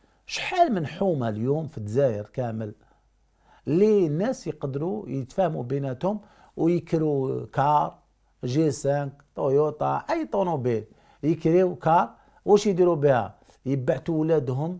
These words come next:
اكسكورسيون منظمه من قبل متطوعين،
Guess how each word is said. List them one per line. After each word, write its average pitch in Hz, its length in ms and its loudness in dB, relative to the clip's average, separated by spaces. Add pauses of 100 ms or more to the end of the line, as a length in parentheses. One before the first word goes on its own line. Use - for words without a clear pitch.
(140)
اكسكورسيون 120 680 -6 (380)
منظمه 117 640 -4 (1000)
من 370 120 2
قبل 359 440 2
متطوعين، 277 880 2